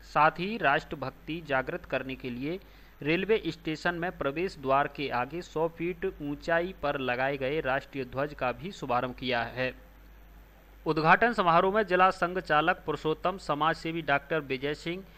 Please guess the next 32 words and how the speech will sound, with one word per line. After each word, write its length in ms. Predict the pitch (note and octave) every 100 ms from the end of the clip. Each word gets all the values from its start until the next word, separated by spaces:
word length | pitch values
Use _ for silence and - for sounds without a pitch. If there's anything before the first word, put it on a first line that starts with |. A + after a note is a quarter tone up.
| - - - - -
विभाग 380 | D#3 D3+ F3 G#3
संपर्क 480 | F#3+ F3 F#3 G3 G3+
प्रमुख 440 | F3 D#3+ F3 -
आरएसएस 720 | F#3+ D#3+ D#3 D#3+ D#3 G3 -
राजेंद्र 460 | D3 C#3+ D#3 D#3 D#3+
सिंह, 320 | - F#3 F#3+ D3
विभाग 400 | D#3 D#3 F3+ G#3
सेवा 360 | - F3 F#3+
प्रमुख 360 | G3 E3+ F3+ F#3+
राम 300 | E3 D#3+ E3
अवतार, 400 | E3 - D#3+ F#3
जिला 220 | D3 D3+ D#3+
कार्यवाहक 600 | D#3 D3+ D3 C#3+ D3+ -
यदुनाथ, 580 | E3 D#3 C#3 C#3+ D3 D#3+ D#3+ -
जिला 240 | D3 E3+ F#3+
संपर्क 460 | F3 E3 F3 F3+
प्रमुख 320 | E3 D3 D#3+
जितेंद्र 500 | D#3+ D#3+ F3+ F#3 G#3+
सह, 320 | G3+ E3 E3+ F3+
जिला 260 | E3 E3
कार्यवाहक 600 | D#3+ D3 D3 C#3+ D3+ F#3 - - -
युवा 300 | C3+ D3+ F#3+
समाज 380 | - D#3 D#3 D#3+
सेवी 320 | - D#3+ F3
राघवेंद्र 460 | D3 C#3 D3+ D#3+ C#3+
उपाध्याय, 560 | C#3 C3+ C#3 F3 G#3 - -
हरेंद्र 420 | C3+ D3+ E3+ F#3
राव 240 | E3 D3 D3
के 120 | D3
अलावा 340 | C3 C3+ D3 D#3+
रेलवे 440 | C#3+ D3+ D#3+ F3
के 480 | E3+ F3 F#3+ -